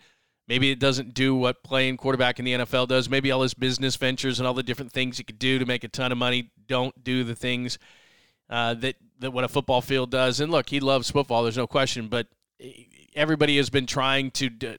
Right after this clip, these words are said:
to predict the demise or jump to the conclusion that there is a demise of Tom Brady. And you certainly saw it during this season, and you certainly saw it tonight. And because there was a lot of issues with Tampa all season long, but Tom Brady wasn't great. He was good.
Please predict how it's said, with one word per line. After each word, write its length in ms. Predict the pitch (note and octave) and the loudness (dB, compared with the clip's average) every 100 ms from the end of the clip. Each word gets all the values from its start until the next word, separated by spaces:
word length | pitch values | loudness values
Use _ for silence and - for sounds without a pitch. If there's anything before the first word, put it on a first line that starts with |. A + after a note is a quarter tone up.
| - | -4
to 220 | B2+ A#2 | -2 -2
predict 600 | C3 A#2 A2+ C#3+ - C3+ | -2 -4 0 0 -2 -6
the 80 | B2 | -6
demise 540 | A#2+ A#2+ A2+ A2 - | -2 0 2 0 -4
or 260 | C3 B2 A#2+ - - _ | -4 -2 -4 -6 -20 _
jump 380 | B2 D3 D3 C#3+ | -4 0 0 0
to 100 | - | -2
the 100 | C3 | -2
conclusion 600 | - B2+ - D3 C3 B2 | -2 -8 0 2 4 0
that 120 | A#2+ | -4
there 180 | A#2 B2+ | 0 0
is 100 | A#2 | 0
a 40 | A#2 | -4
demise 500 | A#2 A#2+ A#2+ A#2+ A2 | -4 0 2 0 -2
of 100 | - | -2
Tom 200 | B2+ A#2 | -2 2
Brady. 280 | B2 A#2 | 2 0
And 80 | G#2+ | -2
you 60 | G#2+ | -6
certainly 340 | - C#3+ B2 | -4 -4 -4
saw 320 | G#2+ C3+ B2+ | -2 2 2
it 80 | A2+ - _ _ _ _ _ | 2 -4 _ _ _ _ _
during 260 | C#3+ C3+ B2+ | 0 2 0
this 140 | B2 | 0
season, 320 | - C3 A#2+ | 2 2 0
and 80 | B2 | -2
you 80 | A2 | -2
certainly 360 | - C#3+ B2+ | 0 0 0
saw 260 | A#2 C3+ B2 | 0 2 2
it 80 | G2+ | 0
tonight. 400 | A#2 A2 G#2 - _ _ | -4 -4 -4 -6 _ _
And 140 | A#2 A2 | -12 -10
because 480 | A#2 C3 A#2 - - | 0 2 2 -2 0
there 140 | C#3+ | 2
was 120 | C#3 | 2
a 40 | C3+ | 2
lot 220 | C3+ C#3+ | 4 2
of 160 | B2 A2+ | 2 -4
issues 460 | - C#3+ - C#3+ C3 | -2 0 2 2 2
with 100 | C3+ | 0
Tampa 340 | - C3+ C#3 | 0 0 2
all 240 | C3+ B2 C3 | 0 2 2
season 320 | C#3 B2+ A#2+ | 0 -2 0
long, 300 | B2 B2+ C3 - - _ _ _ | 2 2 0 -6 -20 _ _ _
but 140 | B2 | -6
Tom 240 | - C#3+ C3 | 2 2 4
Brady 200 | C3+ B2 | 2 2
wasn't 300 | A#2+ A2+ A2+ | 0 0 -4
great. 340 | A2+ G#2 - _ | -4 -4 -6 _
He 100 | A#2+ | -6
was 140 | D#3+ B2+ | -4 -2
good. 460 | C3 C#3+ C#3+ C#3+ | 2 4 4 0